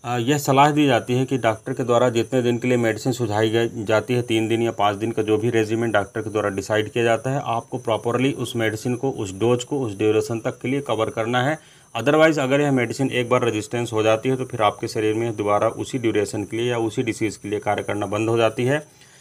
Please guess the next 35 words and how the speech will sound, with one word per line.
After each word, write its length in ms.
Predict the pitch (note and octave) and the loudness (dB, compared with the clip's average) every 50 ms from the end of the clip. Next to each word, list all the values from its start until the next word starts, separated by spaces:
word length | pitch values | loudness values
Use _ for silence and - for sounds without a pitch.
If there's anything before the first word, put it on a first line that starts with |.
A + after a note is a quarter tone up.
| - - _ _ | -20 -20 _ _
और 280 | C3+ C3+ C#3+ D#3+ D#3+ - - | 2 6 6 6 6 6 6
आप 260 | B2 B2 C#3 - - | 6 6 6 4 4
फिर 140 | - D#3 D3 | 0 0 0
बार 320 | C3+ A#2 A2 A#2 A#2 A#2+ | 0 2 4 6 6 8
बार 200 | A#2 B2+ C3 C3 | 8 6 4 4
भी 80 | B2 B2+ | 4 2
मेडिसिन 340 | B2+ B2+ A#2+ A2+ B2 B2+ A#2+ | 2 2 2 2 0 -2 -2
को 80 | A#2+ | -4
खाते 320 | A#2 - A#2 A2+ A2+ - C3 | -4 0 0 0 0 0 -4
हैं 80 | C3 | -2
तो 120 | A#2 B2 A#2 | -2 -2 -2
भी 100 | A2+ A#2 | 0 0
मेडिसिन 380 | A2+ A2+ G#2+ G#2+ - B2 A#2 | 0 -2 -2 -2 -4 -6 -4
आपको 300 | G#2+ A2 G#2+ - - - | 0 0 0 0 -2 -2
डिजायर्ड 400 | G#2+ G#2+ G#2+ G#2 G#2+ G#2+ A2 G#2 | -2 0 0 2 2 2 2 0
इफेक्ट 320 | G#2 G2 - A#2 A#2 - - | -2 -4 -4 -6 -6 -6 -14
प्रोड्यूस 460 | - - A2+ G2+ G2+ A2+ C#3+ C#3+ - - | -10 -6 -6 -2 0 -2 -2 -2 -6 -6
नहीं 200 | G#2 G2 G2 G#2+ G#2 | -6 -4 -4 -4 -2
कर 140 | - G2 | -4 -4
पाती 320 | F#2 - G2 F#2+ - - G2 | 0 0 0 0 0 -4 -4
है। 140 | G2 G2+ G2 - - _ _ _ _ _ _ _ _ _ _ _ _ _ _ _ _ _ _ _ _ _ - - _ _ _ _ _ _ - | -2 -4 -4 -4 -10 _ _ _ _ _ _ _ _ _ _ _ _ _ _ _ _ _ _ _ _ _ -20 -20 _ _ _ _ _ _ 2
समय 220 | - C3+ D3 D3+ | 2 4 4 4
से 80 | C#3+ D#3 | 2 2
पहले 240 | C#3 D3 D3 D3 D3 | 2 4 4 4 4
मेडिसिन 360 | C#3+ C#3+ C#3+ C3 - D3+ D3 | 4 4 2 2 0 -2 0
को 120 | C#3+ D3+ | 2 2
बंद 200 | C3 B2+ B2 B2+ | 2 2 2 2
नहीं 200 | B2 A#2+ B2 B2+ | 2 2 2 2
करना 220 | B2 C3 B2 B2+ C3 | 2 2 0 0 0
चाहिए, 320 | A#2+ C3 C3 C3 C3 C#3 | 2 2 2 4 2 2
इन्फेक्शन 540 | C3+ B2+ B2 A2+ - A#2+ G#2+ - - B2 A#2+ | 0 -2 -4 -2 -2 -2 -4 -2 -4 -2 0
वापस 320 | A2 G#2+ G#2+ - A#2+ A#2 A#2 | 2 2 2 2 0 0 2
आ 100 | A#2 A#2 | 0 2
सकता 340 | - B2+ A#2+ - _ B2 B2 | 0 -2 -6 -6 _ -4 -2
है, 220 | B2 B2+ C3 C3 | -2 -2 -2 -4